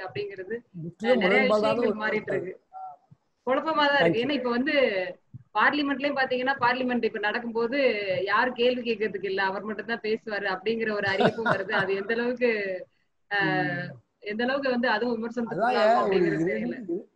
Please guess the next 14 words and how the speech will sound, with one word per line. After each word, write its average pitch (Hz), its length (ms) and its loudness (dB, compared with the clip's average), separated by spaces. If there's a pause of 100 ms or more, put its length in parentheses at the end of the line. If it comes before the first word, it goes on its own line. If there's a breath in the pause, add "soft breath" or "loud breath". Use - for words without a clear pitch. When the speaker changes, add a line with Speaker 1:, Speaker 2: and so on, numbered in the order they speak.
Speaker 2:
இரண்டு 214 340 -2
முறை 233 240 2
ஆட்சிக்கு 196 460 -2
வந்து 180 300 0 (1000)
ஒரு 185 240 6
press 202 240 -2
conference 190 300 0
கூட 202 140 -2
நடத்தாத 180 460 0
பிரதமர் 170 380 -2
வந்து 165 220 -2 (100)
இந்தியா 165 300 -4
record 143 380 -8
தான். 135 200 -16